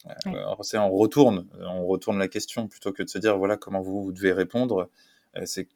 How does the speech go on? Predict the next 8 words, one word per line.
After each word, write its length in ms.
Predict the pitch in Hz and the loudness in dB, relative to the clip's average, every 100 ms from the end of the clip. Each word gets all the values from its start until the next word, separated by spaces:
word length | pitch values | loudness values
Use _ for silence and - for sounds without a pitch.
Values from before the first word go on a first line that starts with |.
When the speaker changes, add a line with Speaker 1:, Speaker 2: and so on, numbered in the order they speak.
| _ | _
Speaker 1:
comment 220 | 110 117 | 2 2
est-ce 100 | - | 2
que 60 | |
vous, 160 | 107 120 | 0 2
vous 60 | 107 | 0
pourriez 300 | 101 95 95 | 0 2 2
concevoir. 560 | 101 - 110 117 107 - - - - - _ _ _ _ | -2 -2 2 2 2 -6 -20 -20 -20 -20 _ _ _ _
C'est 360 | 110 - 131 131 | -4 4 4 4